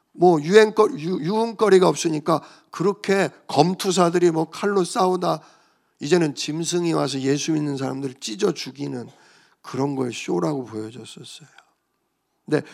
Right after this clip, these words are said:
로마 시민들이 충격을 먹었대요. 그 기록에 남아있어요. 뭐에 충격을 받냐?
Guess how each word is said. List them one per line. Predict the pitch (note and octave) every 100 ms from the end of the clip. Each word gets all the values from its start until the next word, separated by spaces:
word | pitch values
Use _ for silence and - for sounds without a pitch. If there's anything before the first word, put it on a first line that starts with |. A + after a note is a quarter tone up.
| -
로마 | C3+ D#3+ G3 G#3 G3+ F3+
시민들이 | - G3+ G#3+ G3 E3 G3+ G#3+ B2+ - _ _ _ _ _
충격을 | - B3 C#4 C#4+ G#3+ G3
먹었대요. | C#3 B2 - C3+
그 | B2 G3
기록에 | - E3 G3+ F#3+
남아있어요. | B2+ B2 A#2+ A2+ - C3+ C#3+ A#2+ _ _ _ _ _ _ _ _ -
뭐에 | C3+ E3+ F#3+
충격을 | F#3+ - G#3+ G#3 F#3+
받냐? | D#3+ B2+ D3+ F3+ C#3